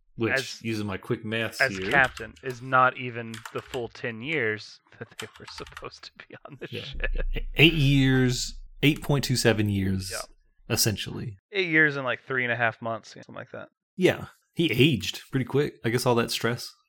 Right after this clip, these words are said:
Speaker 1: I don't know what he's
Speaker 2: Well,
Speaker 1: stressed
Speaker 2: you,
Speaker 1: about.
Speaker 2: you, you, you say he ages, he aged. They gave him gray hair, which he spends the rest
Speaker 1: <laughs>
Speaker 2: of the movie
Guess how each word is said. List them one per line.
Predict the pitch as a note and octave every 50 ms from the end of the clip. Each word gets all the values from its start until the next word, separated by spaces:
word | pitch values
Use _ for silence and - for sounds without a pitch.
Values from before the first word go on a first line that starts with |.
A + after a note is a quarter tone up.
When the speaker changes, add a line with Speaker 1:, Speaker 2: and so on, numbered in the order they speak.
| _ -
Speaker 1:
I | -
don't | A#2+ C3 C3
know | A#2+
what | A#2+ A#2
he's | A2+ A2+ -
Speaker 2:
Well, | - -
Speaker 1:
stressed | - -
Speaker 2:
you, | G#2+ G#2 G#2
Speaker 1:
about. | G#2
Speaker 2:
you, | G#2 G2+ - - - -
you, | D4+ - - - -
you | E3 E3
say | - - A3 F#3+
he | D#3+ D3
ages, | D#3 D#3+ D#3+ D3+ C3+ C#3 B2+ - - -
he | C#3+ C#3+ D3
aged. | D3+ D3 C3+ B2 A2+ - - - _ _
They | D3+ C#3+
gave | C3 E3 F3 F3 -
him | D3 C3 B2
gray | A#2 B2 A#2 A2 G2
hair, | - A#2+ A2 G#2 G2 G#2 - - _ _ _ _ _
which | - D#3 D3+ - -
he | - F3 E3
spends | - - C3+ C4 C4 D3 -
the | - D#3+ C#3+
rest | C3+ D#3 F#3 F#3+ F3+ - -
Speaker 1:
<laughs> | D3+
Speaker 2:
of | C3 B2+
the | B2
movie | A#2+ A#2+ A#2+ A#2 A2 A#2 A2+ A2 A2+ A#2